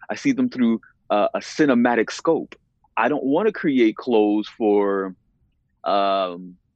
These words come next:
I don't know, Jonathan and Becca who shop at Walmart.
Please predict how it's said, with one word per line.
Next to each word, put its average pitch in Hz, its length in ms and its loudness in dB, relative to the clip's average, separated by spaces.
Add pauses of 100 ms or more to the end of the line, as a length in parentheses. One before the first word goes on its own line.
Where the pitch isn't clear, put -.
(140)
I 92 140 -4
don't 87 120 -12
know, 98 260 -6
Jonathan 110 580 -6
and 98 240 -10
Becca 107 420 0
who 104 240 -8
shop 98 420 -2
at 98 200 0
Walmart. 98 640 -2